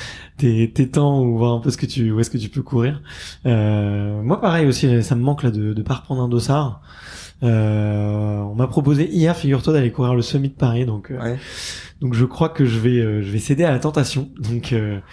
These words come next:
Speaker 1: c'est pour reprendre le dossard d'une, d'une collègue qui s'est fait mal au genou, donc bon, faudrait, faudrait pas que ça soit perdu. Donc, euh, écoute, très chouette. Euh, aujourd'hui, comment est-ce, comment est-ce que tu continues de progresser ? Comment ?
Speaker 2: Dans mon métier ?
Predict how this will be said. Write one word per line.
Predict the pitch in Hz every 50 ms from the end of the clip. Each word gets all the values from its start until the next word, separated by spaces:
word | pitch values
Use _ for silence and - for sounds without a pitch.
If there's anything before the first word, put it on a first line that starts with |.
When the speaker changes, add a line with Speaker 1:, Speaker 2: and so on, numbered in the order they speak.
| - - - - - - -
Speaker 1:
c'est | - - 143
pour | 113 123 120
reprendre | 120 131 117 110 135 131 131
le | 123 127 120
dossard | 127 123 - 143 131 117
d'une, | 117 113 110 110 110
d'une | 107 110 113 110
collègue | - - 120 120 123
qui | 120 -
s'est | - - - 147
fait | 147
mal | 160 143 135
au | 127 120
genou, | 107 117 123 127 131
donc | 113 110 98 92 - 147
bon, | - 147 143 - - - - - - - - - - - -
faudrait, | - - 110 104 104 104 101 101 101 101 101
faudrait | - - - 117
pas | - 127
que | 117
ça | - 123
soit | - 139 117
perdu. | - - 175 156 131 127 131 143 - - - - - - - - - - -
Donc, | 131 120 117 - 131
euh, | 123 117 113 113 110 110 110 107 104 104 110 113 117
écoute, | 120 - - -
très | - - 151
chouette. | 135 - 156 147 147 - - - - - - - - - -
Euh, | 135 120 117 110 117 113 113 113 - _ - - - - _ - - - - - _ _ _ _ -
aujourd'hui, | - 143 156 165 233 233
comment | - 208 214
est-ce, | 202 - -
comment | - - 180 233 277
est-ce | -
que | -
tu | 143 - -
continues | - 147 143 - 135 135 143
de | 147
progresser ? | - - 131 120 120 117 - 139 143 - - - - - - _ _ - - - - - - - - - - - - - - _ _ _ - - - _
Comment ? | - - 139 131 139 135 127 120 120 120 120 120 113 113 - - - - - - - - - - _ - - - - - -
Speaker 2:
Dans | 123 123
mon | 123 123
métier ? | 123 123 117 - - 156 165 165 -